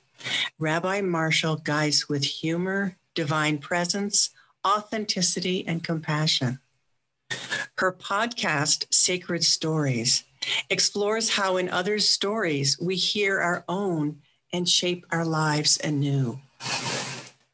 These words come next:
She happily dances between rabbi and a mystic,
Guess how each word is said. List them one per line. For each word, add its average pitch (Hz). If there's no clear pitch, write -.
She 190
happily 196
dances 165
between 160
rabbi 170
and 175
a 170
mystic, 160